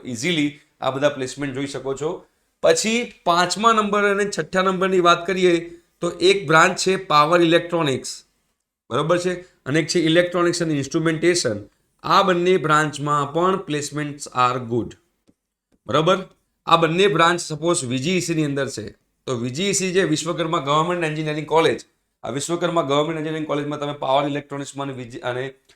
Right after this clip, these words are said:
electronics and instrumentation જેવી બ્રાન્ચમાં તમે એડમિશન લઈ અને તમે લોકો તમારું કરિયર બનાવી શકો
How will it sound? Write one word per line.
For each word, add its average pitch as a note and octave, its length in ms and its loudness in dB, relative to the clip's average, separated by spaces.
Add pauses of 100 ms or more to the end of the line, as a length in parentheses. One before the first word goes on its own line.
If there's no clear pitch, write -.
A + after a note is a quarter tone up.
(160)
electronics D3+ 520 -4
and C#3 120 -8
instrumentation C3+ 500 -8
જેવી C#3 200 -8
બ્રાન્ચમાં B2 600 -2
તમે B2+ 180 -6
એડમિશન A#2 420 -6
લઈ C#3+ 400 0 (200)
અને A#2+ 160 -8
તમે B2 220 -4
લોકો A#2 220 -6
તમારું A#2+ 380 -8
કરિયર G#2 300 -6
બનાવી G2 340 -8
શકો C3+ 540 -4